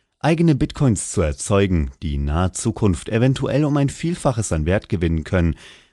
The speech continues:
müssen Sie sich ausrechnen, wie hoch der Bitcoin-Kurs steigen müsste, damit Sie mit einem Gewinn aussteigen können. Dabei sollten Sie nicht nur die Preise für die Miner, Hardware und Software,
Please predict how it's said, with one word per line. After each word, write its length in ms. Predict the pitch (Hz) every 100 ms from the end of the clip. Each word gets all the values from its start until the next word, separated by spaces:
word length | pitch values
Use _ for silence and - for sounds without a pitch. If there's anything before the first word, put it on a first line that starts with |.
| -
müssen 300 | 175 185 170
Sie 160 | 147
sich 260 | 147 143 -
ausrechnen, 720 | 104 113 - 127 127 139 170 - - _
wie 200 | 143 165
hoch 220 | 160 175
der 160 | - 165
Bitcoin-Kurs 800 | 123 113 - 139 127 - 143 -
steigen 440 | - 156 151 143
müsste, 400 | 135 127 - 127 - - - -
damit 300 | 156 160 139
Sie 100 | 160
mit 160 | 160
einem 240 | 135 160 165
Gewinn 380 | 160 123 120 131
aussteigen 680 | 107 117 - 107 87 85
können. 440 | 73 87 76 62 - _ _ - - - -
Dabei 400 | - 92 87 117
sollten 380 | 131 151 160 175
Sie 140 | 151 160
nicht 340 | 170 - -
nur 120 | 151
die 140 | 107 87
Preise 400 | 87 95 107 104
für 200 | - 80
die 100 | 78
Miner, 440 | 76 80 98 160 - _ _ _
Hardware 540 | 151 165 143 127 95
und 180 | 78 69
Software, 760 | - 113 110 - 107 98 87